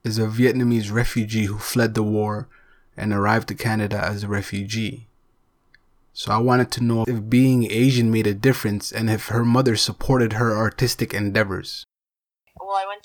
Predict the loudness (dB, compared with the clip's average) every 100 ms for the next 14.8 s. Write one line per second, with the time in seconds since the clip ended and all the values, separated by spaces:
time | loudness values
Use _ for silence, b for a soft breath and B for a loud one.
0 | -10 -10 -10 -16 _ -18 -18 -14 -8 -8
1 | -8 -14 -14 -14 -14 -16 -16 -14 -12 -12
2 | -12 -16 _ _ _ _ _ -10 -10 -4
3 | -4 -4 -8 -8 -6 -6 -10 _ _ -14
4 | -10 -8 -8 -2 -2 -2 -6 -14 -12 -12
5 | -10 -10 -10 -14 -12 -12 -12 -10 -8 -8
6 | -8 -10 -12 -10 -6 -6 -8 -12 -6 -6
7 | -6 -12 -12 -14 -10 -10 -10 -14 _ B
8 | B B -12 -12 -8 -8 -8 -14 _ -20
9 | -20 -20 -20 _ -20 -16 -14 -14 -16 -20
10 | -20 -16 -12 -14 -14 -18 -10 -8 -8 -10
11 | -12 -14 -12 -10 -10 -10 _ b b _
12 | -10 -8 -6 -6 -8 -10 -10 -10 -10 -10
13 | -6 -6 -6 -12 -10 -10 -8 -8 -8 -10
14 | -14 _ _ _ -8 -2 -2 -4